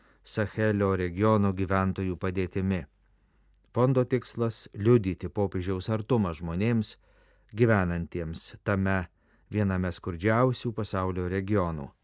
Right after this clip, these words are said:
Bendradarbiaujant kai kurių turtingesnių šalių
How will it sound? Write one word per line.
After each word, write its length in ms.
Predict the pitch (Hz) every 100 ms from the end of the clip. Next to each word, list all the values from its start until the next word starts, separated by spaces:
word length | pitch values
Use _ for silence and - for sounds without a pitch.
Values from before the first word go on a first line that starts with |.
| _ _ -
Bendradarbiaujant 1200 | 113 117 107 110 104 101 110 113 110 101 95 -
kai 160 | 107
kurių 320 | - 107 110 104
turtingesnių 720 | 104 90 107 101 98 - 110
šalių 380 | 107 - 101 107